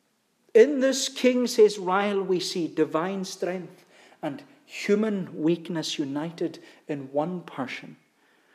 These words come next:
We cannot explain the mystery, but we can take comfort from the fact that this Jesus is our Savior, a Savior who is able to sympathize with all our weaknesses because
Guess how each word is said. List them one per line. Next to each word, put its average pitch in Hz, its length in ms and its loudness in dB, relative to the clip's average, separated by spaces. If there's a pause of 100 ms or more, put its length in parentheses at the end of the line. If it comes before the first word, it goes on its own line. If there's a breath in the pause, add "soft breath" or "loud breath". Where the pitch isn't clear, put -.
(180 soft breath)
We 185 100 4
cannot 220 420 2
explain 233 480 4
the 240 80 4
mystery, 190 540 -2 (580 soft breath)
but 147 100 6
we 165 100 4
can 160 200 -2
take 175 280 2
comfort 196 400 2
from 196 140 -6
the 170 100 0
fact 143 340 -4
that 147 120 -2
this 175 240 2
Jesus 190 680 -2 (260 loud breath)
is 170 180 2
our 202 320 4
Savior, 131 560 -4 (420 loud breath)
a 175 60 0
Savior 233 720 6 (200 loud breath)
who 190 100 4
is 170 160 4
able 202 260 6
to 196 140 -4
sympathize 196 800 0
with 175 140 2
all 190 320 6
our 202 380 4 (280 loud breath)
weaknesses 160 880 2
because 175 680 -2